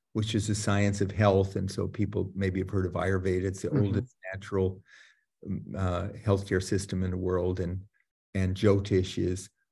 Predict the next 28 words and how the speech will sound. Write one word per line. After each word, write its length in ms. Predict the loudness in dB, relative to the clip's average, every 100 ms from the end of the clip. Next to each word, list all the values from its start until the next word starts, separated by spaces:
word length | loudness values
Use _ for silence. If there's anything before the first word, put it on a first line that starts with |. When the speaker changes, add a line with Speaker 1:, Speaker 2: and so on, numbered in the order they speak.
| 4
Speaker 1:
really 360 | 6 8 8
looking 500 | 8 6 6 4 2
at 180 | 2 -2
the 180 | -4 0
influence, 800 | 2 2 0 0 2 2 0 -4 _ _ _ _ _ 2
<clears throat> 200 | 4 4
subtle 500 | 2 2 4 6 6
and 360 | 4 2 -2 -4 -10 _ _ _ -18 -6
real 500 | 2 6 10 10 8
influence 680 | 6 2 2 2 2 0 -2
of 160 | -6 -2
the 80 | 2
movement 540 | 4 4 2 2 0
of 160 | -2 -4
the 80 |
planets 480 | -4 0 0 0 -2
and 100 | -4
stars, 480 | -2 0 0 0 0
which 220 | -2 2
we're 160 | 4 4
beginning 720 | 0 -6 -4 0 4 4 6
to 80 | 4
understand 420 | 4 2 2 2
much 240 | 2 0 0
more 200 | 2 2
now. 180 | 2
We're 220 | -2 -2 -2
understanding 640 | -2 -2 0 2 2 0